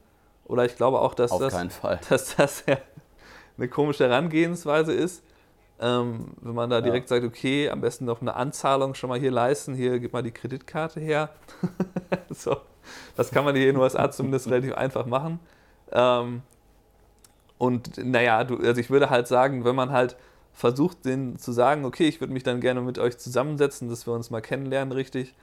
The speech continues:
Speaker 1: ähm, und dann halt, ähm, erstmal Preisliste zuschicken und dann halt maximal halt dann quasi
Speaker 2: Genau.
Speaker 1: am Hoch-, äh, auf der Messe dann halt einen Termin vereinen, dass man sagt, okay, wie sieht's denn aus, nächste Woche habt ihr dann, dann und dann Zeit.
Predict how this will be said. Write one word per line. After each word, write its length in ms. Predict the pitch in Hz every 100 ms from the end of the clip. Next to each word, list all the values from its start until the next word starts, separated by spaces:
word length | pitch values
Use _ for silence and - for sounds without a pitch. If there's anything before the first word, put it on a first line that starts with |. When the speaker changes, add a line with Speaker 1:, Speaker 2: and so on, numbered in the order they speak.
| _ _ _ _ _
Speaker 1:
ähm, 300 | - 117 117
und 220 | 110 101 113
dann 280 | 113 117
halt, 400 | 123 110 107 - -
ähm, 480 | - 110 107 104 107 - _ _ _
erstmal 280 | - 110 107
Preisliste 520 | - 123 135 135 127
zuschicken 600 | - 135 - 131 131 127
und 180 | 113 110
dann 180 | 110 120
halt 220 | 110 120 - _ _ -
maximal 680 | 120 - 151 135 135 139 147
halt 260 | 135 135
dann 120 | 123
quasi 380 | 123 120 127 127
Speaker 2:
Genau. 120 | 127
Speaker 1:
am 140 | 120 120
Hoch-, 300 | 135 131 -
äh, 40 |
auf 380 | 120 120 104 117
der 120 | 131
Messe 300 | 120 131 -
dann 200 | 123 117
halt 180 | 123 110
einen 80 | 120
Termin 360 | - 117 123 123
vereinen, 360 | 107 104 107
dass 180 | 104 98
man 140 | 110
sagt, 200 | 113 117 - _ _ _ _ _
okay, 460 | - - 180 170 160
wie 60 |
sieht's 140 | 139 139
denn 160 | 127
aus, 300 | - 139 147
nächste 360 | 135 123 - 120
Woche 220 | 123 131
habt 200 | 117 120
ihr 80 | 123
dann, 180 | 117 110
dann 160 | 117
und 140 | 117 117
dann 140 | 113
Zeit. 420 | 117 120 120 139